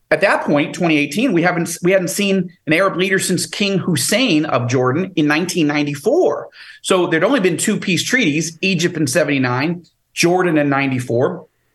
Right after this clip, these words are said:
We said, "Who's gonna be the next Arab leader to make peace?" Now, this was just almost a boilerplate point, just to say it, because there we were. And, uh, Mohammed bin Zayed,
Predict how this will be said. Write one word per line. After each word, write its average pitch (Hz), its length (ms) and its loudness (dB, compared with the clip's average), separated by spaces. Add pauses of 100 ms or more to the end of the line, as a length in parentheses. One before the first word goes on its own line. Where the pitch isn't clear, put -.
(320)
We 175 80 2
said, 180 160 2
"Who's 202 240 0
gonna 196 160 -2
be 165 140 0
the 151 100 0
next 147 320 -2
Arab 127 280 0
leader 135 520 0 (100)
to 170 140 2
make 143 300 0
peace?" - 380 -6 (340)
Now, 202 80 4
this 262 180 2
was 269 140 2
just 240 160 0
almost 208 260 2
a 180 60 2
boilerplate 165 880 0
point, 131 340 0
just 202 160 -2
to 190 60 -2
say - 340 2
it, - 220 -2
because 131 520 -2 (720)
there 139 280 2
we 135 100 0
were. 135 480 0 (340)
And, 147 360 0 (360)
uh, 123 100 2
Mohammed 147 580 0
bin 156 180 2
Zayed, 131 760 2